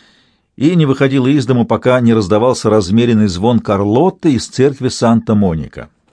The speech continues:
Примечание. Скорее всего, имеется в виду монастырь капуцинов Санта-Мадрона — в готическом квартале Барселоны, сгоревший в тысяча восемьсот тридцать пятом году.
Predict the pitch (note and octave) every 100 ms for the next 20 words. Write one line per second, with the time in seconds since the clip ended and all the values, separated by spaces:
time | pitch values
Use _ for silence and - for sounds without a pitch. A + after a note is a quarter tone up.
0 | _ _ _ _ _ _ _ _ _ -
1 | F2+ F2 F2 F#2 D2 C2+ A#1 _ _ _
2 | _ _ _ _ _ _ _ _ _ _
3 | _ _ _ _ _ _ _ _ _ _
4 | _ _ _ _ - - A2 B2 A2+ B2+
5 | A2+ A2 A2 G2 A2 F#2+ G#2+ G2+ G2+ -
6 | G#2+ F2 F#2 - A2+ G2+ - A2+ F#2+ -
7 | G2 G2+ A2 D3+ D#3+ G#2 C2+ - _ _
8 | _ _ _ _ F2 E2+ G#2 - G2 -
9 | - F#2+ G2 G2+ G#2+ F#2+ F2+ F2+ - G2
10 | F2 E2+ - _ G#2 F#2 G#2 A2+ D3+ -
11 | D3+ B2+ - - C#3+ D3+ - A2 G#2+ A2
12 | - A#2+ A#2+ G#2 - G2 G2 F2+ E2+ C2+